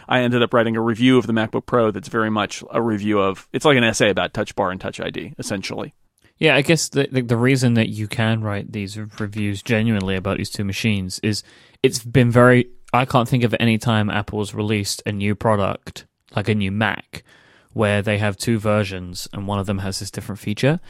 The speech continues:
Speaker 2: Like, they've released in the past, like, "Oh, here's the Retina one," but there wasn't, like, another Mac that was just like the Retina one, just didn't have Retina, I don't think. But, like, th-, this, this, like, Touch Bar is completely different as well. Like, you wouldn't even,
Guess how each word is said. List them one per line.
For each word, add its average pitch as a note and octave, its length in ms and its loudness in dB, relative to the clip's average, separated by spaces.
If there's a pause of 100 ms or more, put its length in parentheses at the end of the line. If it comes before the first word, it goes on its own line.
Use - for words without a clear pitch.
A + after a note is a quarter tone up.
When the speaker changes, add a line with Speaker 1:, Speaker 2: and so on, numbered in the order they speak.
(280)
Speaker 2:
Like, C3 140 6
they've C#3 240 4
released C#3 560 2
in B2+ 120 -2
the B2 80 0
past, C3 300 0
like, C3 140 -2
"Oh, C3+ 100 2
here's G#2+ 220 0
the C3+ 100 0
Retina A#2 360 2
one," F#2 320 -4
but G#2+ 160 -2
there B2 100 6
wasn't, C3+ 400 2
like, B2+ 300 0
another B2 280 0
Mac A#2 280 0
that G#2 100 -4
was G2+ 100 -6
just A2+ 200 -6
like A2+ 160 -2
the G#2 80 -8
Retina G#2+ 260 -4
one, G2+ 220 -2
just G2+ 160 -14
didn't G2+ 280 -12
have F#2+ 220 -10
Retina, G#2 440 -10 (180)
I G#2+ 80 -2
don't F#2+ 180 -4
think. - 380 -6 (320)
But, B2 120 4
like, B2 220 2
th-, C3+ 220 2
this, C3 240 2
this, C3+ 340 2
like, B2 180 4
Touch - 300 0
Bar A2 280 4
is G2 80 -4
completely A#2+ 420 -4
different A2 340 -4
as B2 80 -4
well. D3+ 140 6
Like, B2+ 160 0
you D#3+ 60 0
wouldn't E3+ 200 0
even, D3 220 0